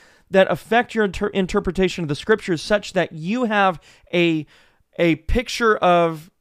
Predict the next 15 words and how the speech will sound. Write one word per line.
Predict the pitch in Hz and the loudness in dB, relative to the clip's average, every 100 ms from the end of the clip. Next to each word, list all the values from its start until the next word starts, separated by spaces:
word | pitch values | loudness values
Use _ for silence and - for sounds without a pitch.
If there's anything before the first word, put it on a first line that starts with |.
| _ _ _ - | _ _ _ -6
the | 170 | -2
redemptive | 170 185 185 160 | 2 2 0 -8
plan | - 175 170 160 | -4 -2 0 0
that | 156 | -2
I | 175 180 | 2 2
don't | 196 180 | 2 -2
have | 175 160 | -2 0
access | 156 156 160 - | 0 -2 -8 -8
to | 160 | -6
unless | 143 139 - | -4 -6 -8
you | 151 185 208 | -8 -6 -6
share | - 190 185 | -2 0 0
it | 139 | -2
with | 143 147 | -8 -6
me | 139 | -10